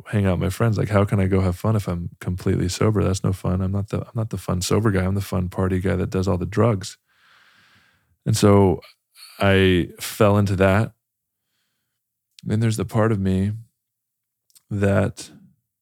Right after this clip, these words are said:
is nurturing myself and escaping. Then there's the part of me that is chasing the peak experience and wanting to always have fun.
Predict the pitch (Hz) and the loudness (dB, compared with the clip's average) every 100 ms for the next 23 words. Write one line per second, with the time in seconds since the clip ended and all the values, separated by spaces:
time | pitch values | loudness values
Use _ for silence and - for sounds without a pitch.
0 | _ _ _ _ _ _ _ _ 104 95 | _ _ _ _ _ _ _ _ 2 4
1 | 92 98 - - _ _ _ _ _ _ | 2 -2 -8 -14 _ _ _ _ _ _
2 | _ _ _ _ _ _ _ _ _ _ | _ _ _ _ _ _ _ _ _ _
3 | 104 101 110 98 95 95 - 95 95 98 | 2 2 2 2 2 0 0 0 0 -2
4 | - - _ _ 92 92 92 98 - 98 | -10 -20 _ _ -2 0 -2 -4 -2 -2
5 | 98 98 98 101 104 95 - 98 98 95 | 2 2 2 0 -2 -4 2 4 4 2
6 | 92 90 92 - _ _ _ _ _ _ | 2 2 0 -6 _ _ _ _ _ _
7 | - 98 90 82 98 92 90 90 - - | 0 2 2 0 0 2 0 -2 -10 -2
8 | 101 95 - 92 87 - 95 90 92 - | 0 0 0 0 -2 -2 -2 -2 -8 -2
9 | 107 107 90 - - _ _ _ _ 98 | 0 2 0 -4 -12 _ _ _ _ -2
10 | 92 98 90 - 101 95 95 87 87 - | 2 2 0 0 2 2 0 -4 -8 -4
11 | 90 92 90 92 | 0 0 0 -4